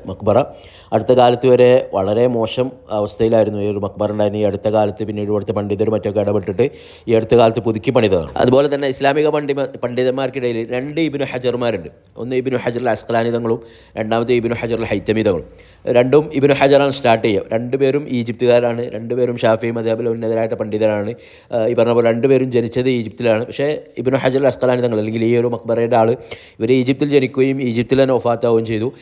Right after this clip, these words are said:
ഇവർ വഫാത്തായതിൻ്റെ ശേ-, ഏകദേശം ഒരു അൻപത്തിയഞ്ച്, അൻപത്താറ് വർഷങ്ങൾക്ക് ശേഷമാണ് ഇബ്നു ഹജർ ഹൈത്തമി തങ്ങൾ ഈജിപ്തിൽ ജനിക്കുന്നതും പിന്നീട് മക്കയിൽ പോയി വഫാത്താവുന്നത്. അപ്പോൾ ഇബ്നു ഹജർ എന്ന് പറയുമ്പോൾ രണ്ടുപേരും പറയാറുണ്ട്.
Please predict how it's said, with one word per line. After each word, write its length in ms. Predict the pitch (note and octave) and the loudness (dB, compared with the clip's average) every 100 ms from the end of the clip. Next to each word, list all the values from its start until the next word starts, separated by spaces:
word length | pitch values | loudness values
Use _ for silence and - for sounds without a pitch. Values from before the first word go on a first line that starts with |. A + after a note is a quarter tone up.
| - | -10
ഇവർ 200 | A#2+ C3 | 0 4
വഫാത്തായതിൻ്റെ 920 | E3 C#3+ D3 D3 D#3+ D#3 D3+ D3+ D3 D#3 | 6 6 2 4 2 4 2 0 0 0
ശേ-, 160 | - C#3+ | 0 -4
ഏകദേശം 320 | C#3 C3+ C3+ | -2 -2 -2
ഒരു 80 | C3+ | -2
അൻപത്തിയഞ്ച്, 640 | C#3 B2+ B2 - C3 B2 | -2 -2 -6 -4 -6 -4
അൻപത്താറ് 400 | B2+ B2 B2 B2+ | -4 -2 0 2
വർഷങ്ങൾക്ക് 420 | C3 A#2+ B2+ B2 B2 | 2 0 -2 -6 -4
ശേഷമാണ് 440 | A#2+ A#2 A#2+ A#2+ | -6 -4 -6 -6
ഇബ്നു 220 | A2+ A2 A2 | -6 -4 -4
ഹജർ 220 | A2 A2+ | -2 2
ഹൈത്തമി 320 | A2 G#2+ A#2 | 2 0 -2
തങ്ങൾ 280 | A#2 A#2 B2 - | -2 -2 -4 -4
ഈജിപ്തിൽ 480 | A#2 A2 A#2+ A2+ - - | -6 -6 -4 -4 -6 -8
ജനിക്കുന്നതും 580 | A2 A2 G2+ A2 A2 - - - - | -4 -4 -4 -4 -4 -6 -10 -16 -8
പിന്നീട് 240 | A#2+ B2 A#2+ | -4 -4 -4
മക്കയിൽ 300 | - C3 C#3 | -2 0 2
പോയി 180 | B2 A#2+ | 2 0
വഫാത്താവുന്നത്. 580 | G#2+ G#2+ G#2 G2 D#2 - _ | 0 0 0 -2 -4 -14 _
അപ്പോൾ 140 | F#2 G#2+ | 0 0
ഇബ്നു 220 | G2 G#2+ A2 | 2 -2 0
ഹജർ 240 | A#2+ C3+ | 0 0
എന്ന് 140 | C#3 C3 | 0 0
പറയുമ്പോൾ 300 | B2+ B2 D3 A#2 | 0 2 2 2
രണ്ടുപേരും 480 | A2+ C3 C3 B2+ B2 | 2 2 4 4 2
പറയാറുണ്ട്. 460 | A2 A2 A2+ G#2+ | 2 4 2 -2